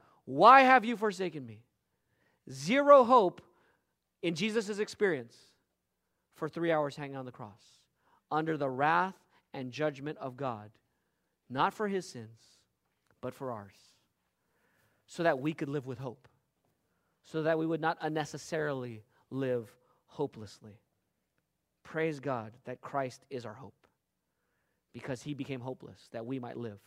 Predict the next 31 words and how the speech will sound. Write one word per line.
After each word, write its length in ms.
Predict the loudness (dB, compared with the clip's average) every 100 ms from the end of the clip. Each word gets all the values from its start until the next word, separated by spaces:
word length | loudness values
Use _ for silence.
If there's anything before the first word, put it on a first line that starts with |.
| _ _ _ _ _ _ _
hopefully. 500 | -12 -12 -18 -20 _ _ _ _ _ _ _ _ _ _ _ _ _
So 160 | -12
when 180 | -4 -4
you 80 | -2
feel 180 | -2 0
hopeless, 540 | 0 -2 -10 -12 -20 _ _ _ -12
remember 320 | -6 -2 0
that 140 | 0 0
Christ 380 | -2 -2 -6
came 340 | -10 -8 -8 -10 -20 _ _ _ _ _ _ _ _ -8
in 140 | -4
the 80 | 0
past 380 | 2 2 0 -4
for 140 | -2
us, 340 | -2 -4 -18 _ _ _ -8
and 160 | -8
Christ 320 | 2 4 4 0
is 160 | 0
coming 460 | 2 0 0 -4 -8 _ _ _
in 100 | -2
the 80 | -2
future. 400 | -2 -8 -10 -18 _ _ _ _ _ _
And 140 | -6 -4
then 120 | -6
cast 520 | -6 -2 -2 -2 -6
your 180 | -4 -4
cares, 420 | -4 -10 -10 -14 -20 -20 _ _ _
your 200 | -4 -2
worries, 440 | 0 0 0 -2 -4
your 80 |
disappointments, 720 | -8 -8 -10 -12 -12 -14 -20